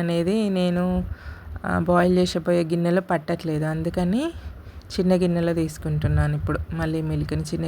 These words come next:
గిన్నెలోకి ట్రాన్స్‌ఫర్ చేసుకున్నాను. ఇట్లా మందపాటి గిన్నెలో కొన్ని వాటర్ తీసేసుకొని అందులో ఒక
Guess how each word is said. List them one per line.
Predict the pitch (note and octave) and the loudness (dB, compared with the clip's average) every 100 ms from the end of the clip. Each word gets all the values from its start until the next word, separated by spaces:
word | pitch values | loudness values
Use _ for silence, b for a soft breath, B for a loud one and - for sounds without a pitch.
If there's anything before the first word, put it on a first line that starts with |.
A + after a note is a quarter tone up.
| D#3+ | -2
గిన్నెలోకి | D#3+ D#3 D#3 A#3+ B3+ | 0 0 2 2 2
ట్రాన్స్‌ఫర్ | F#3+ E3+ - D#3 D3 | 0 0 -4 -4 -2
చేసుకున్నాను. | C#3 - - C#3 C#3 C#3+ C4+ - - B B B B - - - - - - - - - - - - - - - - F3+ | -2 -2 -4 -2 -2 -2 -4 -8 -18 B B B B -8 -10 -10 -14 -14 -14 -8 -8 -10 -18 -20 -10 -10 -6 -6 0 0
ఇట్లా | F3+ F3 | 2 4
మందపాటి | F3 E3+ F3+ F#3 F3 F3 | 4 2 2 0 0 -2
గిన్నెలో | E3 D#3+ F3+ G#3+ | -2 0 -2 0
కొన్ని | F#3+ F3 E3 | 0 0 0
వాటర్ | D#3 D3+ D#3+ | -2 -4 -2
తీసేసుకొని | E3+ D#3 D#3 - E3 F3 A#3+ D4+ - B B B B B - | -2 0 -4 -4 -2 0 0 -2 -10 B B B B B -4
అందులో | E3+ E3+ F3 | 2 4 4
ఒక | - | 2